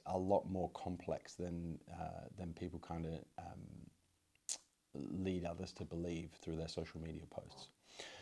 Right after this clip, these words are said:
So hustle culture is, um, you know, the,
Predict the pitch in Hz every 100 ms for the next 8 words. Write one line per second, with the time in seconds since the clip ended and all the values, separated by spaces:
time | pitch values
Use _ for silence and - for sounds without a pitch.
0 | - - - 120 113 113 - - _ -
1 | - - _ - 175 175 175 - - 110
2 | 85 - 90 90 90 - _ _ - 107
3 | 101 98 95 90 - - - 92 90 90
4 | 87 85 85 - - 87 80 80 87